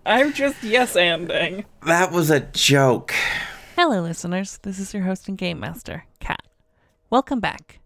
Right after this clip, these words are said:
Speaker 1: This week we have a bottle episode since Erica was moving and S D is soaking in Bacta yet again. But before we get to that, I have a few announcements.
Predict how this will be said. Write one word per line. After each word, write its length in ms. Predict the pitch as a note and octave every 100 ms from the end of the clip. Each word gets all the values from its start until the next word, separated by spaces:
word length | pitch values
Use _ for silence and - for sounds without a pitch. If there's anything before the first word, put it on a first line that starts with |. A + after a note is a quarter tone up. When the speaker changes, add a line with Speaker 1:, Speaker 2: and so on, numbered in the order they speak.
| _
Speaker 1:
This 200 | A3 -
week 200 | B3+ A#3+
we 100 | B3
have 180 | A#3 A#3
a 60 | G#3+
bottle 420 | - G#3 F#3+ D#3+
episode 600 | C3+ - - B2 A2+ -
since 180 | D#3 D3+
Erica 400 | D3+ D3+ E3 D3+
was 220 | C#3+ -
moving 480 | C#3 C3 C3 C3+ -
and 160 | G#2
S 220 | - C#3+ -
D 180 | C#3+
is 100 | B2
soaking 380 | - C#3+ C#3+ -
in 140 | C#3 C3+
Bacta 360 | C#3+ C#3+ A2
yet 200 | G2+ C3+
again. 420 | A#2+ G#2+ F#2 E2+ - - - -
But 140 | - D3
before 320 | E3 - G#3+
we 100 | A#3
get 200 | G3 E3+
to 80 | -
that, 180 | D#3 D#3
I 60 |
have 160 | D#3+ -
a 40 |
few 200 | E3 E3+
announcements. 640 | E3+ D3+ A2 - - -